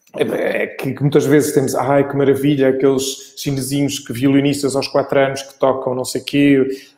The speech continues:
mas percebemos que há ali uma carência de qualquer coisa que mais cedo ou mais tarde depois vão colmatar. E é curioso, eu a acompanhar adultos agora percebo como é que nós temos que educar as crianças a ajudá-las,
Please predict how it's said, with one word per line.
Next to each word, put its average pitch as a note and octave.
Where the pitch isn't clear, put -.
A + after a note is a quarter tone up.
mas D3
percebemos E3+
que -
há E3
ali D#3+
uma E3
carência E3
de -
qualquer D#3
coisa C3
que B2+
mais C#3+
cedo C#3+
ou A#2
mais B2
tarde G#2+
depois C#3
vão C3+
colmatar. C#3
E C3
é -
curioso, C3+
eu D3+
a C#3
acompanhar C3
adultos B2+
agora B2
percebo C#3
como D3
é D3
que D3
nós D3
temos D3
que -
educar C#3+
as B2+
crianças C#3
a C#3+
ajudá-las, C#3+